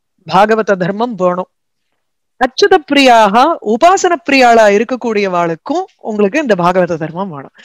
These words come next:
So, பரமஹம்சானாம் பிரியாக, சந்நியாசிகளுக்கு உகந்தவையான அச்சுத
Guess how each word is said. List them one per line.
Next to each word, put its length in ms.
So, 160
பரமஹம்சானாம் 1160
பிரியாக, 840
சந்நியாசிகளுக்கு 880
உகந்தவையான 1120
அச்சுத 440